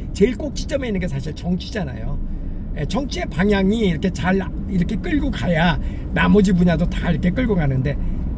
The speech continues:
우리나라 정치 수준이 사실은 다른, 아, 일반 수준에 비해서 많이 떨어지잖아요. 아, 그거하고 어떤, 어떻게 보면 맥락이 비슷합니다. 아, 그래서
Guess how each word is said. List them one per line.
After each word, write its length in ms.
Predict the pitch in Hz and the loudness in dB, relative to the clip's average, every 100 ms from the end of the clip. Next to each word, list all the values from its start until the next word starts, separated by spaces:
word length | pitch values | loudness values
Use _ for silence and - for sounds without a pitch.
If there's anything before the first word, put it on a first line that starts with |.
| - - | -4 -2
우리나라 400 | - 214 220 165 | 0 4 6 6
정치 360 | - 139 147 180 | 4 0 2 0
수준이 500 | 190 156 147 151 123 - - - - - | 0 2 4 2 2 -2 -2 -4 -4 -4
사실은 560 | - - - 175 139 | -2 -2 0 2 2
다른, 440 | - 147 170 151 117 - - - - - | 0 2 4 4 2 -2 -4 -4 -2 -2
아, 200 | - 107 | -2 0
일반 340 | 127 156 147 147 | 2 6 6 4
수준에 360 | - 175 160 | 0 0 2
비해서 240 | 131 123 131 | 2 0 0
많이 280 | 127 123 123 | 0 -2 0
떨어지잖아요. 800 | 127 - - - - - - - - - - - - | 4 8 8 8 4 0 -6 -6 -6 -8 -8 -8 -6
아, 80 | |
그거하고 400 | - 185 320 349 - | -4 0 0 0 -4
어떤, 300 | - - - - | -4 -4 -4 -4
어떻게 240 | 165 - 247 | -4 -2 0
보면 240 | 180 214 | 2 2
맥락이 420 | 151 143 156 190 - - - - - | 0 0 0 -2 -4 -8 -8 -6 -2
비슷합니다. 680 | 147 - 139 127 104 87 - - - - - - - | -2 -2 -2 -2 -4 -6 -6 -6 -4 -4 -6 -6 -4
아, 400 | - 101 101 - | -4 -4 -2 -2
그래서 300 | 120 131 | -2 -4